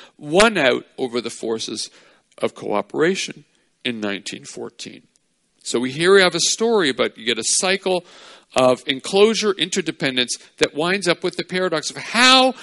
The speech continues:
can a world that is so interdependent at the same time go to war with itself?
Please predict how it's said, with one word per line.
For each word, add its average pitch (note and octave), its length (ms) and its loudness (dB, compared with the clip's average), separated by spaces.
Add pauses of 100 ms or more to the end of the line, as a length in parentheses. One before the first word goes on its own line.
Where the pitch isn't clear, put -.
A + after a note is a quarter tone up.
(160)
can F#3 140 -2
a E3 40 4
world G3+ 480 10 (280)
that D#3+ 140 6
is D3 140 6
so A#3+ 360 8
interdependent F3 880 -4
at C3 80 -4
the C3+ 120 -10
same C#3 380 -2
time A2+ 380 -6 (500)
go A#2 180 -6
to G#2+ 80 -8
war F#2+ 360 -8
with - 200 -20
itself? - 540 -16